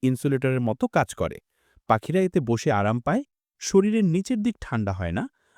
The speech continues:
আর ছোট ছোট বাচ্চা পাখিদের ক্ষেত্রেও এটা দারুণ উপকারী। যদি খুব বেশি ঠান্ডা হয়, তাহলে হালকা একটি নাইট বাল্ব পনেরো থেকে পঁচিশ ওয়াট ব্যবহার করতে পারেন। তবে অবশ্যই খাঁচা থেকে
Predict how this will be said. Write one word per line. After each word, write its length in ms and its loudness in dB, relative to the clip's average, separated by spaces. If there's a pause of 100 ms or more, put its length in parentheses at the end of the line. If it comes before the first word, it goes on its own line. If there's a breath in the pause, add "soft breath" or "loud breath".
আর 120 2 (120)
ছোট 160 -2 (100)
ছোট 120 2 (140)
বাচ্চা 300 0
পাখিদের 400 0
ক্ষেত্রেও 340 0 (260)
এটা 120 0 (140)
দারুণ 320 4
উপকারী। 400 -6 (580)
যদি 200 0 (100)
খুব 120 0 (140)
বেশি 180 0 (100)
ঠান্ডা 340 -2
হয়, 160 0 (360)
তাহলে 220 2 (120)
হালকা 380 0
একটি 140 -2 (100)
নাইট 280 -2
বাল্ব 180 2 (480)
পনেরো 280 4 (100)
থেকে 160 -2 (140)
পঁচিশ 360 0
ওয়াট 200 0 (360)
ব্যবহার 360 0
করতে 280 -4
পারেন। 220 -2 (500)
তবে 120 4 (100)
অবশ্যই 460 -4
খাঁচা 280 -4
থেকে 160 -4